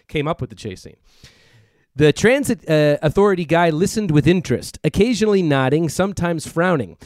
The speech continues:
When we finished, I asked him how fast the L train could go at top speed. "About fifty miles an hour," he said.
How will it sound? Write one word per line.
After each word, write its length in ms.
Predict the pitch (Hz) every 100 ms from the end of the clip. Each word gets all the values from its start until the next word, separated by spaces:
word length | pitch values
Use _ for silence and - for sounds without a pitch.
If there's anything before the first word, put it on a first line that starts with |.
| - -
When 200 | 160 220
we 120 | 208
finished, 520 | - 262 262 180 - 160
I 140 | 185
asked 280 | 208 220 -
him 120 | 196
how 180 | 170 196
fast 440 | - 208 240 -
the 160 | 202 180
L 140 | 214
train 320 | - 190 175
could 180 | - 147
go 380 | 127 202 160 127
at 140 | 135 -
top 240 | 165 -
speed. 460 | - 240 165 87 - _ - - _
"About 240 | 120 156
fifty 300 | - 214 240
miles 260 | 226 208 190
an 80 | 190
hour," 260 | 226 160 110
he 100 | 104
said. 320 | 113 104